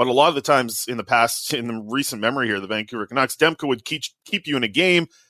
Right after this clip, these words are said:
but then it was, like, three five-alarm saves that he had to make in the third period. It's just, you can't stop all of those. And it just felt like yesterday was a little bit more under control, and there was certainly a change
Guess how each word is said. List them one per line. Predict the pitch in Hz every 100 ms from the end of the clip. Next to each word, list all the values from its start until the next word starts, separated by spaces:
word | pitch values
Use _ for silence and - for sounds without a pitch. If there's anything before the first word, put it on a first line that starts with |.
| _ -
but | 131 -
then | 143 143
it |
was, | 131 131
like, | 123 113
three | - 123 143
five-alarm | 127 123 117 107 107 104 107
saves | 117 104 101
that | 104
he | 101
had | 107 101
to |
make | 110 110 110
in | 107
the |
third | - 113 101
period. | 113 101 95
It's | 98
just, | - -
you | 107
can't | - 113
stop | - - 104 104
all | 110 117
of | 110
those. | 117 117 - - _ -
And | 120 123
it | 139
just | 180 -
felt | 175
like | 165 131
yesterday | 139 - 143
was | 117
a |
little | 131 143
bit |
more | 120 123 117
under | 123
control, | - 92 - 104 135 143
and | 127
there |
was | 139 -
certainly | 165 - 190
a | 123
change | - 143 127 110 95